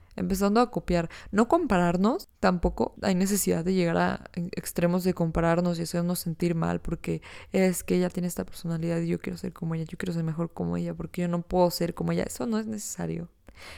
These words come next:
Eso no es necesario en nuestra vida, el compararnos, porque cada, cada quien es,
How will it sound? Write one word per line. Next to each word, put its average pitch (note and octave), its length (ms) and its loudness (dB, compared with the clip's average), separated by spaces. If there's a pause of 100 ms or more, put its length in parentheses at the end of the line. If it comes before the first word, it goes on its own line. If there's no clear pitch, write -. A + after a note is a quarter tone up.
(140)
Eso F#4 220 4
no A3 220 4
es A#3 260 -2 (180)
necesario F#3+ 460 -2
en F#3 60 -2
nuestra E3+ 340 -6
vida, F3 300 0 (480)
el E3+ 140 -2
compararnos, F3 840 0
porque - 260 -8
cada, - 260 2
cada - 300 -2
quien G3+ 260 -2
es, F#3+ 280 -4